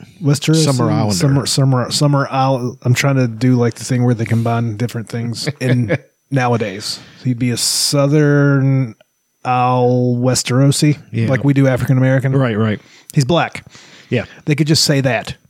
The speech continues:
Speaker 2: Right.
Speaker 1: You know?
Speaker 2: Um,
Speaker 1: Seems like a, uh, nice guy. He's on the council.
Speaker 2: Sure. Um, I like that.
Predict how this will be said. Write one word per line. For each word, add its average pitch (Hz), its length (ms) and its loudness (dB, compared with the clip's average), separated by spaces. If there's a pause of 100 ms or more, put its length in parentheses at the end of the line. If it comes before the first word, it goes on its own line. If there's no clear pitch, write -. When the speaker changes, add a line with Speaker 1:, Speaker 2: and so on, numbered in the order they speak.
(180)
Speaker 2:
Right. 117 240 -2 (480)
Speaker 1:
You 123 100 -2
know? 131 180 2 (1040)
Speaker 2:
Um, 117 440 0 (240)
Speaker 1:
Seems 180 240 2
like 156 140 4
a, 127 240 0
uh, 110 300 0 (100)
nice 117 300 0
guy. 117 220 -4
He's 123 120 2
on 120 100 0
the 107 80 -6
council. 123 540 -2
Speaker 2:
Sure. 147 320 -2 (400)
Um, 113 440 0 (420)
I 151 80 0
like 147 240 2
that. 120 300 0